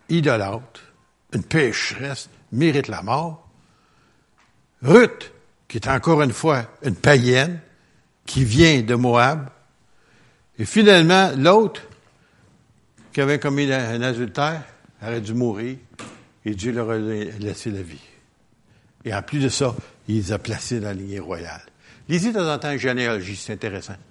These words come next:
<laughs> Maintenant, je veux vous amener ici, à un autre endroit, et je vais vous amener dans Juge chapitre quatre.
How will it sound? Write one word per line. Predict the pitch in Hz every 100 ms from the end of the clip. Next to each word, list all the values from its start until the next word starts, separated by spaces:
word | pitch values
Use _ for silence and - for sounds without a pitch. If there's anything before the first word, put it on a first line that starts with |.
| _
<laughs> | - - - - - - - - - _ _ - - - _ _ -
Maintenant, | 160 220 208 247
je | 190 185
veux |
vous | 175 170
amener | 165 160 175
ici, | 143 170 202 196 -
à | 131
un |
autre | 131 135
endroit, | 123 110 101 127 127 - _ - - -
et | - 113
je |
vais | 123
vous | 117
amener | 127 123 147 160
dans | 143 135 135 117 - _ _ _ _ - - -
Juge | 98 131 175 -
chapitre | 131 113 -
quatre. | - 95 -